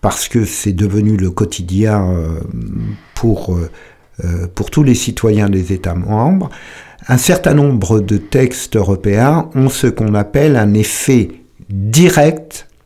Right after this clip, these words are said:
sur le territoire des États membres. Ces textes européens n'ont pas besoin d'être traduits par une loi française pour s'appliquer.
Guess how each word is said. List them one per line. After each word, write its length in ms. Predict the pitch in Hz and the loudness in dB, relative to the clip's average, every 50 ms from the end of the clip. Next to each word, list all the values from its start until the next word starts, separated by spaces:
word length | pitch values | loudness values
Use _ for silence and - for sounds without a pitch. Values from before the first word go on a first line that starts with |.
| _ _ _ - - | _ _ _ -20 -18
sur 300 | - - - - 123 113 | -14 -6 -2 0 2 2
le 160 | 113 113 113 | 4 4 2
territoire 880 | 110 - - - 127 123 131 120 - - - 127 127 135 147 147 - - | 2 0 0 2 2 4 2 0 -2 0 0 2 4 4 4 2 0 -6
des 320 | 123 107 101 107 104 - 110 | -6 -2 0 0 0 0 -2
États 220 | 104 - 107 98 | -2 -2 -2 0
membres. 360 | 95 98 92 92 90 87 87 - - - - - - - - - - - - - _ _ _ _ _ _ _ - | 0 0 0 0 -2 -4 -4 -8 -12 -18 -18 -16 -16 -16 -18 -20 -20 -20 -20 -20 _ _ _ _ _ _ _ -10
Ces 300 | - - - - 123 123 | -8 -4 0 2 2 4
textes 320 | - 165 160 - - - | 4 2 2 0 0 2
européens 540 | 143 120 127 123 127 127 123 131 156 185 175 | 2 4 4 2 4 4 4 4 4 4 4
n'ont 220 | 156 131 117 113 | 4 2 2 0
pas 180 | - - 131 123 | 0 0 2 2
besoin 360 | 127 127 120 123 139 143 147 | 4 2 2 2 2 0 2
d'être 260 | 123 113 104 - - | 2 0 0 -2 -2
traduits 680 | - - - - 131 135 127 117 123 123 156 175 185 180 | -4 -2 0 2 2 2 2 2 0 2 4 4 4 2
par 260 | 185 - 117 107 120 | 2 0 2 2 4
une 120 | 113 107 107 | 4 4 4
loi 220 | 107 110 117 117 | 2 2 2 2
française 640 | 113 - - 107 104 - - 147 139 143 151 - - | 0 0 -2 -2 -2 -2 0 0 0 0 0 -2 -6
pour 200 | - - - - | -10 -10 -8 -6
s'appliquer. 600 | - - 107 101 - - - - - 92 - - | -4 -4 -4 -4 -4 -8 -10 -8 -10 -12 -12 -12